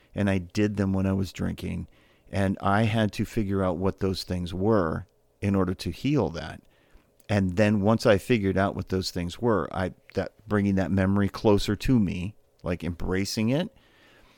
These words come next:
then moving towards understanding that I've changed and understanding that is worthy of forgiveness. Now, me as a Christian, I have to lay that at his feet, right? So I'm, I'm asking for forgiveness in the supernatural so that I can feel that.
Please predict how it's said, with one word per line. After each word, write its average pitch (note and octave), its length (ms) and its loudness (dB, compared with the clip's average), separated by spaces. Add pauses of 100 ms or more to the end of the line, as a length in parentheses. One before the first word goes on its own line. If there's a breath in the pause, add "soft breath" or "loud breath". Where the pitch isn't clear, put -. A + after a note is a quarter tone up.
(300 soft breath)
then G#2+ 400 4
moving G#2+ 380 2
towards F#2+ 420 0
understanding G2 1040 0
that F#2 140 -4
I've F#2 180 -2
changed F#2+ 480 -4
and F#2 140 -6
understanding F#2+ 880 -2
that F2+ 160 -2
is F2+ 240 -4
worthy G2 380 2
of G2 100 -2
forgiveness. F2+ 640 -2 (480 loud breath)
Now, G2 280 2 (300)
me G2+ 360 4
as F2 140 -4
a F#2 40 -4
Christian, F2+ 640 -2 (460 soft breath)
I G#2 160 4
have G2 200 2
to G2+ 80 -4
lay G2 200 2
that F#2+ 160 0
at F#2+ 100 -4
his F#2 140 -8
feet, C3+ 320 -2
right? G2 240 0
So - 140 -2
I'm, F#2+ 240 0
I'm G#2 180 2
asking G#2 360 2
for - 160 -4
forgiveness F#2+ 720 -2 (500 soft breath)
in G2+ 140 2
the F#2 60 0
supernatural F#2 760 -2
so - 180 -2
that F2+ 140 0
I E2 60 -4
can F2 140 -6
feel G2 360 -4
that. - 240 -12